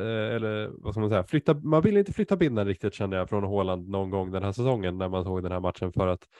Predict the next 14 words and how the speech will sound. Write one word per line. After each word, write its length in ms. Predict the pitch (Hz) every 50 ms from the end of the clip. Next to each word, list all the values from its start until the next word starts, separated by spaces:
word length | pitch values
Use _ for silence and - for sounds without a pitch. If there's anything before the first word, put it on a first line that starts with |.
| - - - - _ _ _ _
herregud, 380 | - 95 87 92 92 92 95 92
det 100 | 120 120
är, 340 | 123 120 117 117 117 113 117
det 120 | 120 127
är 60 | 123
som 180 | 113 131 120 120
Nunez 380 | 135 131 120 113 113 104 -
fast 160 | - 107 101 -
han 100 | 104 95
kan 120 | 101 101
avsluta. 460 | 101 95 87 - 95 90 - - 90
Det 120 | 90 95 95
är, 540 | 95 95 95 98 98 98 98 101 101 101
ja, 300 | - - 98 92 90 -